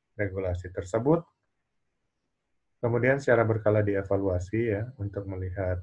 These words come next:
progres perkembangan penerapannya, <clears throat> apakah sesuai harapan atau tidak.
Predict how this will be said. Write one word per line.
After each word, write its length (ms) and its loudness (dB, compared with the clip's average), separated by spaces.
progres 560 -4
perkembangan 960 -6
penerapannya, 960 0
<clears throat> 300 2
apakah 240 -2
sesuai 320 -4
harapan 420 -4
atau 140 -12
tidak. 360 0